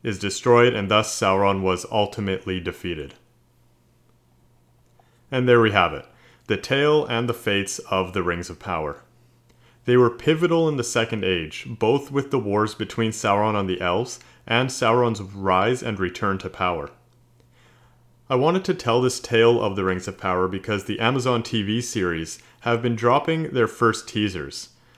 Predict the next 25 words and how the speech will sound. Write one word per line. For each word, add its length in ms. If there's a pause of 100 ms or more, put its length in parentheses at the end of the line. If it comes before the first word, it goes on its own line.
(220)
uh, 220
the 100
map 320
of 140
Middle-earth 720
that 260
they 100
w-, 280
that 180
they're 120
gonna 180
be 80
using. 420 (540)
And 160
with 220
each 220
new 160
teaser, 540 (240)
they've 220
added 260
more 220
details 580
to 100
the 100
map. 360